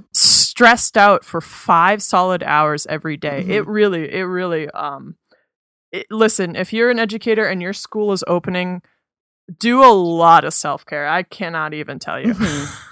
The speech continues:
Speaker 1: <laughs> how stressful it is.
Speaker 2: Yeah. And, and, like, my, I'm, um, I'm staying remote. My department,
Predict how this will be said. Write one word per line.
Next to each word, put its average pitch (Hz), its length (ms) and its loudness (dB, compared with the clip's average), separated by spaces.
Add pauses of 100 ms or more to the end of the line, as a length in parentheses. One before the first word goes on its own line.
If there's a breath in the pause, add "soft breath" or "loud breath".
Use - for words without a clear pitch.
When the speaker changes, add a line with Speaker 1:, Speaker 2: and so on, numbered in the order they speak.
(140)
Speaker 1:
<laughs> - 280 -16
how 185 140 4
stressful 165 580 -10
it 160 80 -16
is. - 180 -14 (1300 soft breath)
Speaker 2:
Yeah. 139 360 -8 (100)
And, 170 240 0
and, 170 260 -2
like, 175 200 -2
my, 175 320 -2
I'm, 170 580 0 (100)
um, 143 480 -6 (400)
I'm 165 300 0
staying 156 380 -4
remote. 127 460 -8
My 139 220 -4
department, 123 680 -10